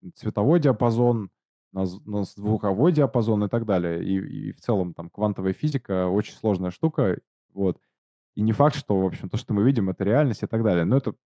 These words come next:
философия. А вообще фишка и-, игр, игр конкретно и, и кино — это, конечно, иллюзия в первую очередь. Никто не создаёт ничего в честную там. Это создаётся для того, чтобы создать впечатление.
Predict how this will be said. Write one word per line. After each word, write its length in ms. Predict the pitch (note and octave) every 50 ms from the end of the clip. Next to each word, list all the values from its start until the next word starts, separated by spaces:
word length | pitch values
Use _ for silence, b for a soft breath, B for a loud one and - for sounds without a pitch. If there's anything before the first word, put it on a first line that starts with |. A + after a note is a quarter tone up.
| _ _ _ _ -
философия. 500 | G#2 A2 - - A3+ A3+ - A#2 G#2 - -
А 120 | - G2+
вообще 560 | G2+ A#2+ A#2+ - - F#3+ G#3+ G#3+ F#3 C#3 A2 G2+ _ _ _ _ _ _ _ _ _ _ _ _ -
фишка 400 | C#3+ C3+ - E3 E3 - - C3+
и-, 240 | - - F#3 F#3 - _ _ _ _ _ _ _
игр, 380 | - G3+ A#3 G3+ F#3+ D3+ A#2 A2 G#2+ -
игр 400 | C3 C#3+ A#2+ A2+ G#2 - - - - F2 -
конкретно 500 | G2+ G2 - - G#2+ G2 F2 F#2+ F#2 F2+
и, 160 | F2 F2+ F#2
и 200 | F#2 - - A2
кино — 320 | - - A#2+ A2+ G#2+ F#2+ F#2
это, 120 | G2+ -
конечно, 440 | - - A#2 D3+ F#3+ G#3 - - C#3
иллюзия 460 | B2+ B2 B2+ B2+ A2 E2+ E2 E2+ E2+
в 120 | - - -
первую 280 | B2 B2 B2 A#2 G#2+
очередь. 380 | G2 F#2 G#2 G2+ - - - _ _ _
Никто 300 | - G2 _ - D#3+ F3
не 100 | F3 D3 A#2+
создаёт 400 | - B2 A2 G#2+ A#2+ D3 D#3+ -
ничего 280 | A2 - - A#2 B2 C#3+
в 80 | - -
честную 480 | - - A2+ G2 - - - E2 E2 -
там. 240 | - D#2+ D#2+ D#2 D2+
Это 240 | G#2 - - C3+ A#2
создаётся 460 | - - B2+ B2 D3 F3+ E3+ - A#2
для 120 | A2 A2 G#2+
того, 200 | - C3 F3 F#3
чтобы 240 | - - A#2 G#2+
создать 260 | G#2+ - G#2+ C3+ C#3+ -
впечатление. 720 | - C3 A#2+ - C#3 B2 - B2 G#2 F2+ D#2+ C#2+ - -